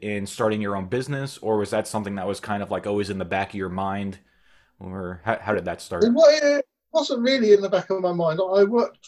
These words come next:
Speaker 2: for, um, my, my day job at the time. I,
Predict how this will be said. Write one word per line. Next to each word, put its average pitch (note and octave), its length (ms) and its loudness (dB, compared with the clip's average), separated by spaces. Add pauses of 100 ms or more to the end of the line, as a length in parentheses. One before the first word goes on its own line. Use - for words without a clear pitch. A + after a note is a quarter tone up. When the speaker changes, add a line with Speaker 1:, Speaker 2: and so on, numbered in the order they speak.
Speaker 2:
for, F#3 500 4 (460)
um, E3 720 -2 (1160)
my, E3+ 300 0
my D#3+ 180 -2
day F#3+ 240 4
job C3+ 340 0
at - 140 -10
the C3+ 80 -14
time. C#3 400 -2
I, D#3 40 -2